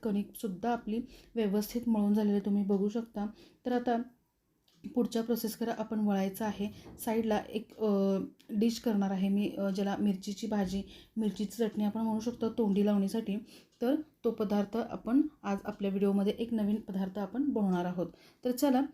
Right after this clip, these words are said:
डाळ भात झाला आहे, शेवगासुद्धा वाफून झाल्या आहेत. सगळ्यात पहिल्यांदा मी आमटीला फोडणी मारणार आहे. त्यासाठी एक कढई ठेवलेली आहे, कढईमध्ये तेल, त्यानंतर मी ॲड केलेलं आहे मोहरी. मोहरी छान चढ-, अ, तडतडू द्यायची आहेत आणि मग जिरे ॲड करायचे आहेत.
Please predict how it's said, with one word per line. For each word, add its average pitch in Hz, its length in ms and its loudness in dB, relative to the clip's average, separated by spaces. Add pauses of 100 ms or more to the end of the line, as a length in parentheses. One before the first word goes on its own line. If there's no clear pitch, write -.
(320)
डाळ 214 280 4
भात 240 140 4
झाला 226 280 4
आहे, 220 340 2
शेवगासुद्धा 214 640 0
वाफून 214 320 0
झाल्या 214 220 2
आहेत. 214 100 -4
सगळ्यात 208 300 0
पहिल्यांदा 208 360 0
मी 220 180 2
आमटीला 196 340 0
फोडणी 196 320 0
मारणार 180 340 2
आहे. 180 160 0 (380)
त्यासाठी 269 300 2
एक 262 200 2
कढई 220 200 4
ठेवलेली 226 340 2
आहे, 214 220 0
कढईमध्ये 202 520 0
तेल, 202 440 0 (360)
त्यानंतर 208 300 2
मी 214 180 2
ॲड 202 160 0
केलेलं 202 300 2
आहे 196 180 4
मोहरी. 196 420 4
मोहरी 208 320 2
छान 233 320 -2 (120)
चढ-, 214 180 0 (420)
अ, 214 120 2 (320)
तडतडू 214 360 4
द्यायची 208 320 2
आहेत 202 240 -2
आणि 214 160 -2
मग 214 320 2
जिरे 208 340 2
ॲड 208 180 -2
करायचे 190 400 -4
आहेत. 190 180 -2